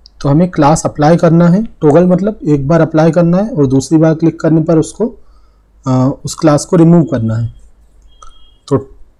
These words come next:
toggle से हमारे ये दोनों काम हो जाएंगे, एक बार click करने पर अप्लाई होगा, दूसरी बार click करने पर remove हो जाएगी class। तो hash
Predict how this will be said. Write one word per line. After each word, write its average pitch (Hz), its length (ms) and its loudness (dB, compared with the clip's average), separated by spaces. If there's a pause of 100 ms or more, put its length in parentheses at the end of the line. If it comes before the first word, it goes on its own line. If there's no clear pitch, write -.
toggle 151 280 2
से 226 380 -10
हमारे 143 280 0
ये 160 80 2
दोनों 147 240 2
काम 135 200 0
हो 120 100 -2
जाएंगे, 117 420 -2
एक 117 160 -4
बार 147 220 0
click 147 300 -2
करने 151 220 0
पर 147 140 0
अप्लाई 131 300 -2
होगा, 156 240 0
दूसरी 131 320 -4
बार 139 160 -2
click 135 280 -6
करने 131 200 -2
पर 175 180 -2
remove 127 280 2
हो 117 80 0
जाएगी 113 380 -2
class। 113 380 -8 (720)
तो 131 100 -6
hash 131 640 -2